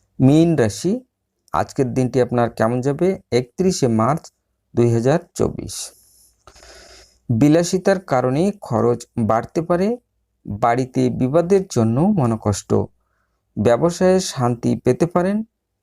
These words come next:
বিবাহ সংক্রান্ত যোগাযোগ আসার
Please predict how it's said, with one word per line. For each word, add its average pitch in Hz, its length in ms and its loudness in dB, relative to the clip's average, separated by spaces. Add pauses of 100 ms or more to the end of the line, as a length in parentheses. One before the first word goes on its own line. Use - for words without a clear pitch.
(160)
বিবাহ 147 440 2 (180)
সংক্রান্ত 151 680 -2 (200)
যোগাযোগ 120 520 0 (560)
আসার 117 400 -2